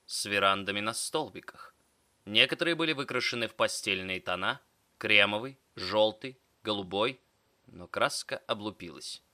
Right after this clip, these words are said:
В деревьях по сторонам дороги резвились зеленые мартышки. Сжимая руль, Виктор маневрировал между неспешащими машинами,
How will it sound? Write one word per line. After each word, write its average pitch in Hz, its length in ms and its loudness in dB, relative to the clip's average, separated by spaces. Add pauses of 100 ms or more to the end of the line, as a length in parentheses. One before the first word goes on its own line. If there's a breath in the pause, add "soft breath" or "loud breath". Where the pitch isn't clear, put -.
(600)
В 90 80 -16
деревьях 175 460 6
по 165 100 0
сторонам 135 500 4
дороги 135 500 0 (220)
резвились 107 720 2
зеленые 120 540 0
мартышки. - 680 -6 (640)
Сжимая 107 520 6
руль, 143 220 2
Виктор 135 340 2
маневрировал 117 600 2
между 110 340 0
неспешащими 104 800 -2
машинами, 135 640 -4